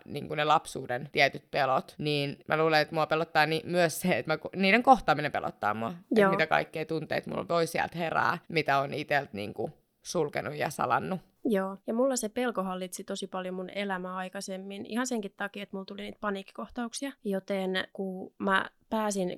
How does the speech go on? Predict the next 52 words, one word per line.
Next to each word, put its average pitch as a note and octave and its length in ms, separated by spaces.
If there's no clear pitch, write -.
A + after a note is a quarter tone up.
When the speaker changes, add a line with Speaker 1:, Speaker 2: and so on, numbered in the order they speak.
Speaker 2:
sain G3+ 200
käsiteltyä F#3+ 580
ne F3+ 80
asiat F3+ 320
Speaker 1:
Mm. F#3+ 40
Speaker 2:
silleen, F3 360
että F3 120
se G3 80
ei F#3 120
ollut G3 220
enää F3+ 180
kokonaisvaltainen F#3+ 720
osa F#3+ 140
mun F3+ 180
elämää, F3+ 300
enkä F3+ 140
mä F#3+ 100
saanut F#3 280
niitä F#3+ 160
kohtauksia, G3 640
niin F3+ 140
mä F3+ 220
itse F#3+ 200
asiassa F3+ 200
jopa F#3+ 160
tatuoin, F#3 760
ö, F3+ 540
mun F3 160
käteen. F3 480
Tai F#3 120
se F#3 100
lin-, G3+ 280
mun, F#3 300
mulla F#3 160
on F3+ 60
kädessä F#3 360
lintutatuointi, C4 920
ja F3+ 280
se G3 120
kuvastaa F3+ 540
sitä, E3+ 240
että D#3+ 120
miten F#3 220
mä F#3 100
koen F3 400
tällä F3 220
hetkellä, - 320
että G3 100
mä G3 40
oon F#3 80
henkisesti F3+ 600
oikeasti G3+ 420